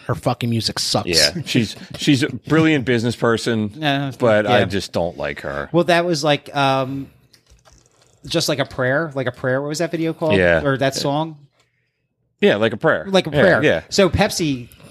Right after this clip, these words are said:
Speaker 3: th-, she had a Pepsi commercial, like, prior, before that video come out. So this was a sneak peek of,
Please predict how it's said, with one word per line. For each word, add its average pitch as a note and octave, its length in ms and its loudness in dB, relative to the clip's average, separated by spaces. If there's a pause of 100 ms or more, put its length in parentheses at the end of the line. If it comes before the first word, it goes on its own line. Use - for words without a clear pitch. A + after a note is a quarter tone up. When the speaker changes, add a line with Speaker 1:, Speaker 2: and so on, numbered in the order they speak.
Speaker 3:
th-, E3 160 -14
she G3 200 0
had F3+ 120 6
a C3 60 0
Pepsi F#3+ 320 -2
commercial, G2+ 540 -8 (580)
like, C#3+ 220 0
prior, C3 340 4
before C3 260 -6
that A#2 160 -2
video B2+ 220 0
come D3+ 140 -4
out. C#3 120 0
So C3 100 -2
this B2+ 180 -2
was B2 120 -4
a A2 60 -6
sneak - 320 -8
peek C3+ 240 -4
of, A#2 140 -8